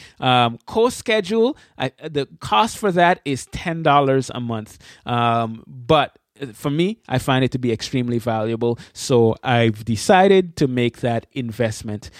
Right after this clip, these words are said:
um, so that I can schedule my stuff in advance.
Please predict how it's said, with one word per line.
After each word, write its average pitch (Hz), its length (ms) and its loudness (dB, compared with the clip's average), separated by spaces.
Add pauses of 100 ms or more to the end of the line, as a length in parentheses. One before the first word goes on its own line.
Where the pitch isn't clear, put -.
(180)
um, 117 120 -6
so 165 160 -2
that 160 140 0
I 151 60 -4
can 156 120 -8
schedule 175 480 -6
my 170 160 -2
stuff 139 420 -6 (120)
in 156 120 -6
advance. - 600 -12